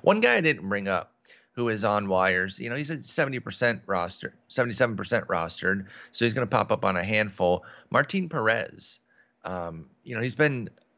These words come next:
on and off. He's been fine. He's been himself this year, which means you're gonna get a handful of good starts, uh, you know,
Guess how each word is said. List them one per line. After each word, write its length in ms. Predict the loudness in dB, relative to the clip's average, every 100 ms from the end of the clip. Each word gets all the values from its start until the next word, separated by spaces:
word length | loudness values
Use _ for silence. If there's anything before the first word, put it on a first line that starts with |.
| _ _ _ _ _ _ 0
on 200 | 2 4
and 120 | 2
off. 220 | 2 2 2
He's 140 | 0
been 140 | 0
fine. 260 | 2 2 2
He's 140 | -4
been 160 | -2 -2
himself 580 | -2 -6 0 2 0 -4
this 280 | -12 -12 -10
year, 200 | -10 -10 -16 -14 -8
which 160 | -6
means 200 | -4 -2
you're 80 | -2
gonna 140 | -2
get 140 | 2 2
a 80 | 2
handful 360 | 0 -2 -2
of 60 | 0
good 160 | 0 0
starts, 540 | 4 4 4 -2 -18 _ _ _
uh, 60 | -14 -12 -6
you 120 | -2
know, 240 | 0 -2